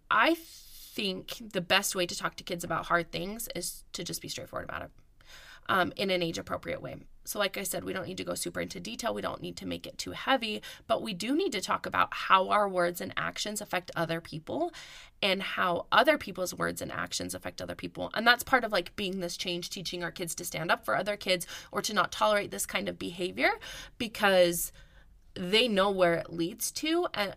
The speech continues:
and that, that feels important. So keep in mind, like, their age and development, but being really clear about these, these things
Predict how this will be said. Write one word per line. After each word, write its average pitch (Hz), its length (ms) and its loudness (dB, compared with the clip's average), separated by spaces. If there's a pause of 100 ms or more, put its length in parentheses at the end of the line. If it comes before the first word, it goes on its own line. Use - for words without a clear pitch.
and 185 240 -2
that, 180 240 4
that 170 300 4
feels 170 200 -2
important. - 460 -8 (720)
So 208 160 2
keep 269 220 0
in 247 100 0
mind, 202 240 0
like, 175 300 -4
their 185 200 0
age 170 360 2
and 175 160 -4
development, 190 800 2 (320)
but 214 220 6
being 196 360 -4
really 185 460 -4
clear 202 460 -2
about 170 460 2 (180)
these, 180 360 -4 (280)
these 175 500 -4
things 208 500 -4